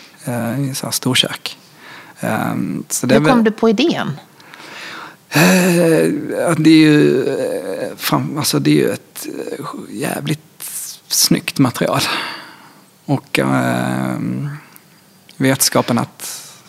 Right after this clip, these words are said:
Speaker 1: om att det är, eh, liksom, tillverkat utav så här restmaterial från, från tillverkningen där, när de gör såna där skärbrädor, känns ju, liksom, klockrent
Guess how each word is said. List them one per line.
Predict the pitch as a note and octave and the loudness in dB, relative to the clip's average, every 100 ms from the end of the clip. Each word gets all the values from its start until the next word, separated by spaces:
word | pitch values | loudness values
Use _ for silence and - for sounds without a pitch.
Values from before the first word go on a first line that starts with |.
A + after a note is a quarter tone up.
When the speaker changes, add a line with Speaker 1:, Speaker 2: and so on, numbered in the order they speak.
| - - | -12 2
Speaker 1:
om | C3 | 4
att | A#2+ - | 4 2
det | D3 | 0
är, | B2 A#2+ B2 B2 | 0 0 0 -2
eh, | B2 B2 A2+ G#2 - | -2 -2 -4 -6 -8
liksom, | - - B2+ | -6 -4 -4
tillverkat | C3+ C3+ B2 B2+ - B2+ - | 0 0 2 0 -2 -6 -4
utav | - A#2+ | -4 -2
så | B2+ - | -2 -2
här | - | -2
restmaterial | C3+ - - - - - - | -2 0 -2 -2 -2 -2 -4
från, | - A#1 - | -4 -4 -4
från | - B2 | -4 0
tillverkningen | C3 C3 - C3 C#3 | 0 0 -2 0 2
där, | D#3+ - | 2 0
när | C3 | -4
de | B2 | -4
gör | A#2+ A2+ | -4 -2
såna | - C#3 | 2 2
där | C3 - | 2 -2
skärbrädor, | - C3 C#3 - - - - - - - - - | 0 0 0 -4 -6 -8 -10 -18 -20 -20 -20 -10
känns | - C#3 C3 - | 0 2 2 2
ju, | C3 - | 0 -4
liksom, | - C3+ D#3 D3+ | -6 -8 -10 -12
klockrent | - D3+ - - - - - _ - | -4 -4 -4 -8 -8 -8 -14 _ -20